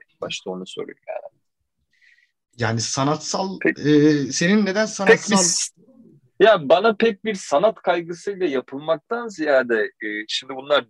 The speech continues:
Speaker 1: dini yerler olduğu için, şimdi tabii Hristiyanlık falan, hani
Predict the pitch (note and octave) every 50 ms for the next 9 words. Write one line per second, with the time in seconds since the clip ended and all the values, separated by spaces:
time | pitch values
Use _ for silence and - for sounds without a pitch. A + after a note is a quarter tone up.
0 | _ A2 G#2+ A2 A#2 B2 C#3 C#3 C3 C3 B2+ A#2+ B2+ B2+ B2 B2+ A#2+ A#2+ C3 E3+
1 | E3+ C#3+ - - F#2+ F2+ _ _ _ _ _ _ - _ _ _ _ _ - -
2 | - - F#2 - - A#2 G#2 F2+ - - _ _ _ - - - - B2+ A#2 -
3 | - - - A#2+ A2 A2 A2 G#2+ - _ _ _ B2+ A#2 _ - A#2 A2 A2 G#2+
4 | G#2 G2 - G#2+ F#2+ F2